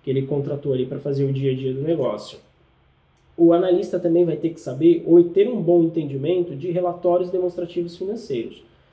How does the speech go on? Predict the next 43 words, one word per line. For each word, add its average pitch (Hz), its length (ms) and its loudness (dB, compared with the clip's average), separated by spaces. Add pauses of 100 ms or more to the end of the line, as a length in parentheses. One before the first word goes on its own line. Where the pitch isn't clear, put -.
(180)
Por 151 100 -2
exemplo, 160 360 0
um 175 40 0
D 170 80 4
R 175 340 2
E. - 240 -6 (1300)
E 214 160 0
o 233 60 0
fluxo 208 320 -4
de 202 80 -4
caixa 190 320 -4
em 214 60 0
si. - 340 -6
Então, 160 140 -4
tem, 233 280 -4
o 180 100 2
analista 180 420 0
ele 180 80 -6
tem 214 100 -6
que - 80 -14
saber 349 220 -2
ler 165 260 4
um 135 80 -4
fluxo 143 280 -12
de 139 100 -10
caixa. 110 380 -12 (880)
O 139 260 -2
dono 165 260 4
da 208 60 2
empresa 170 260 0
pode 160 380 0
olhar 175 160 0
uma 156 140 -2
vez 160 160 -4
por 190 180 -4
dia 151 240 -6
também 135 240 -4
o 135 40 -2
seu 135 140 -8
fluxo 135 300 -8
de 131 80 -8
caixa 135 360 -10
previsto, 135 800 -6